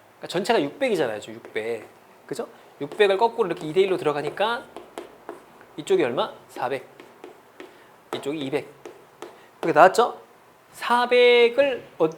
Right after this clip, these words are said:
몇 대 몇으로? 삼 대 일로 날아가는 거죠? 그렇겠죠? 아, 여기 일, 여기 이제, 어, 이쪽이 삼이고 이쪽이 일이라고 했잖아요. 이쪽이 백, 여기 삼백 이렇게 되는 거예요. 그래서 물이 삼백, 백이다 이렇게 나온 거죠. 일 대 삼이라고 했으니까, 그죠? 그러니까 이게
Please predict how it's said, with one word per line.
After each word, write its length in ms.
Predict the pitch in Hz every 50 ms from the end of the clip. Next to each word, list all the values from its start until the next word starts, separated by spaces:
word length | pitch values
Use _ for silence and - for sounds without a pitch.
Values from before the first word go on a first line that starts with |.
| -
몇 160 | - 165 165 -
대 100 | 220 208
몇으로? 320 | 160 139 - - - -
삼 280 | - - - 247 254 233
대 80 | 247
일로 140 | 240 240 240
날아가는 320 | 202 190 190 185 190 190
거죠? 300 | 196 202 202 202 143 - - - - - - _ _ _ _ _ _ _ _ _ _ _
그렇겠죠? 380 | - - 180 190 185 - 185 - - - - -
아, 100 | 143 135
여기 300 | 139 156 156 131 120 -
일, 160 | - 220 214 - - -
여기 140 | 151 143 151
이제, 220 | 139 135 120 117 - - - _ - - - - _
어, 180 | - 110 113 120
이쪽이 300 | 131 139 143 - 208 196
삼이고 300 | - - 214 214 196 170
이쪽이 140 | 165 185 196
일이라고 200 | 226 233 220 190
했잖아요. 340 | 175 190 190 208 190 135 - - - - - - - - -
이쪽이 200 | 151 143 170 160
백, 320 | 156 - 214 - - - - - - _ _ -
여기 100 | 131 123
삼백 300 | - 190 196 175 127 120
이렇게 160 | 135 - -
되는 140 | - 110 101
거예요. 140 | 101 - -
그래서 320 | - 120 151 180 - - - - - - - - - -
물이 320 | 127 120 127 180 220 247 - - _ _ -
삼백, 360 | - - 220 214 233 190 -
백이다 300 | - 147 143 160 151 127
이렇게 160 | - - 110
나온 160 | 110 101 107
거죠. 180 | 101 98 - - - - - _ _ _ _ _ _ _ - - _ - - - - - - 139 -
일 120 | 170 180
대 80 | 180 180
삼이라고 300 | 160 175 180 165 160 175
했으니까, 320 | 185 - 139 113 - 107
그죠? 160 | 107 107 - - - _ - - - -
그러니까 180 | - 175 185 165
이게 360 | 165 233 233 139 120 - -